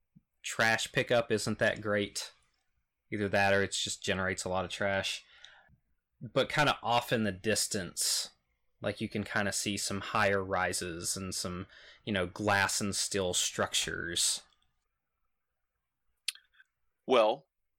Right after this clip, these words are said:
Speaker 2: I, uh, have, have, uh,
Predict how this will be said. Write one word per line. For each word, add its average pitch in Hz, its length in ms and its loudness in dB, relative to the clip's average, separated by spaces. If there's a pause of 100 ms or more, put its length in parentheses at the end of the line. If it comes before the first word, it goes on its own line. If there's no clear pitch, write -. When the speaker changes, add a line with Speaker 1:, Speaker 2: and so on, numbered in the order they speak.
(1200)
Speaker 2:
I, 120 300 6
uh, 101 340 6 (300)
have, 123 360 0 (140)
have, 113 400 4
uh, 95 320 2